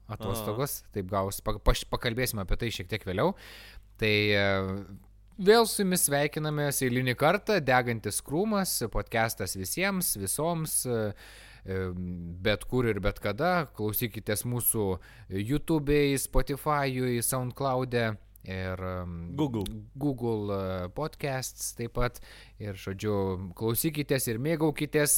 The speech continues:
Speaker 1: e, tuo laiku, kuriuo ir mes <laughs> mėgaujamės čia susėdę prie mikrofonų. Tai va, ir, e, ir iš tikrųjų, ką, labas, Kęstai.
Speaker 2: Labas, Vytai.
Speaker 1: <laughs> Tai va,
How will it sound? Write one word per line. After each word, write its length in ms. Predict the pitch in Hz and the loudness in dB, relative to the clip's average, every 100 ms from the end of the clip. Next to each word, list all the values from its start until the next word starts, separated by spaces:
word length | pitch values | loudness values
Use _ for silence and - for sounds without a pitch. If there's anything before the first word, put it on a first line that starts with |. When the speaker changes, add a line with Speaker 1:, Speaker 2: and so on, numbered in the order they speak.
| - | 4
Speaker 1:
e, 340 | 120 107 107 101 | 2 2 0 -6
tuo 240 | - 127 110 | 0 2 4
laiku, 320 | 104 98 127 | 2 0 -2
kuriuo 300 | - 117 117 104 | 0 2 2 0
ir 160 | 95 | -4
mes 260 | 113 170 156 | 0 0 0
<laughs> 40 | 156 | 2
mėgaujamės 640 | 156 147 143 143 135 135 | 2 4 6 4 2 -2
čia 220 | - 139 | 2 2
susėdę 600 | 139 131 127 - 139 131 117 | 2 -4 -4 0 2 4 2
prie 140 | 120 | 0
mikrofonų. 580 | 120 120 120 - 143 139 - - - - - - | -2 -2 -2 0 0 0 -6 -14 -20 -20 -20 -14
Tai 180 | - 120 | -2 0
va, 140 | 107 85 | 2 0
ir, 340 | 98 107 107 107 | 2 4 4 4
e, 140 | 110 110 110 - - - - - - - | 2 0 -4 -16 -20 -20 -20 -20 -12 -8
ir 280 | 113 104 104 | -2 -2 -2
iš 140 | 113 - | -4 -6
tikrųjų, 460 | - 107 95 139 175 185 - - - 175 | -4 -4 -2 0 0 -2 -8 -20 -20 -12
ką, 180 | 160 104 87 | -6 -6 -6
labas, 480 | 95 117 123 135 - | -4 -4 -2 -4 -6
Kęstai. 460 | - 185 202 - 95 - - - | -6 -4 -4 -4 -8 -8 -4 -2
Speaker 2:
Labas, 760 | 104 107 107 98 92 110 - | -2 -4 -6 -6 -6 -8 -10
Vytai. 380 | 117 170 185 113 - - - 156 - | -12 -10 -10 -12 -12 -14 -4 -4 0
Speaker 1:
<laughs> 480 | 156 156 156 143 - | 0 2 -2 -2 0
Tai 100 | 131 | 0
va, 240 | 127 | 0